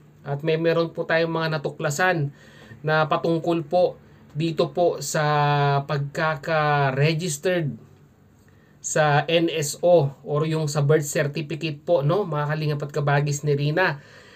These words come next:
na kung saan, mga kalingap at kabagis, dito po natin natuklasan na ito palang si Rina ang, ah, nakapirma pong, ah, ah, nakapirma po sa kanyang birth certificate bilang tumatay yung ama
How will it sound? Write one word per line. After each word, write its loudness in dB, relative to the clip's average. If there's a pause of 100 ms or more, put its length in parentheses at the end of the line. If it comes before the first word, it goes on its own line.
(160)
na 2
kung -2
saan, 0
mga 0
kalingap 0
at -16
kabagis, -2
dito -6
po 0
natin -2
natuklasan -4 (640)
na 4
ito 0
palang 4
si -4
Rina 0 (240)
ang, -2
ah, 0
nakapirma -2
pong, 0
ah, 0 (560)
ah, -2
nakapirma -2
po 0
sa -6
kanyang 0
birth 2
certificate -6 (760)
bilang 0
tumatay 0
yung -2
ama -2